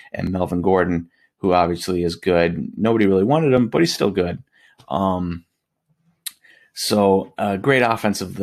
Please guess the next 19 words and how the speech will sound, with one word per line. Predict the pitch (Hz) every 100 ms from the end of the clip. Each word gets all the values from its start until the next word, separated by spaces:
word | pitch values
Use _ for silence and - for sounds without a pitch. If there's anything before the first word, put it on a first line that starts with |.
| - _
offense | - 101 - 98
there, | - 101
and | 101 123
really | 208 262
impressive | 135 - 113 110 101 -
for | 92
the | 90
Broncos | 107 139 135 98
'cause | - 110
they | 131
really | 165 214 170
did | 143 175
this | 117
in, | 95
what, | 101 101
the | -
last | 98 98
two | -
years? | 95 139 147